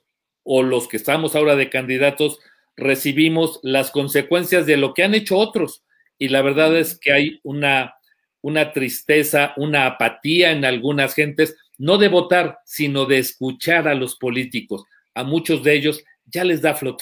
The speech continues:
flojera, a muchos de los ciudadanos. Y, y te digo,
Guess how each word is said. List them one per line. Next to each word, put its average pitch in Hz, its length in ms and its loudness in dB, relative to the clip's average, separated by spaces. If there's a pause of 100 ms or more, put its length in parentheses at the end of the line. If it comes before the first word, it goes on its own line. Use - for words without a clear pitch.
(120)
flojera, 113 540 0
a 120 100 -2
muchos 170 300 -2
de 143 100 4
los 120 160 -2
ciudadanos. 120 640 0 (420)
Y, 135 300 -2
y 131 100 -4
te 131 120 4
digo, 139 460 2